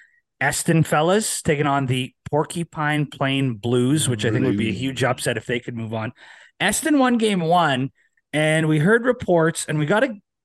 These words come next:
Speaker 1: maybe not get up there <laughs> for a game, but maybe have somebody send videos of the guy in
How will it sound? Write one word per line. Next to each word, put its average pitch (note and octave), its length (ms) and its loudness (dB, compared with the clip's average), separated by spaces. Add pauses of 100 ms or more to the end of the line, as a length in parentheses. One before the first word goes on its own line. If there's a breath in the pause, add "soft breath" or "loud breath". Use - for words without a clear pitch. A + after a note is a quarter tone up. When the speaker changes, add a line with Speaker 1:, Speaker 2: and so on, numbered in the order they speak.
Speaker 1:
maybe D#3+ 340 -2
not D3+ 200 0
get B2+ 140 0
up C#3+ 160 0
there C#3+ 140 2
<laughs> - 0 -
for C#3 180 0
a D3 60 4
game, B2 300 -4
but C3+ 140 -2
maybe D#3+ 200 0
have E3+ 120 2
somebody D#3+ 280 0
send C#3 360 -4
videos C3 420 0
of A#2+ 80 -4
the A#2+ 80 -2
guy A#2+ 300 0
in D3 460 -2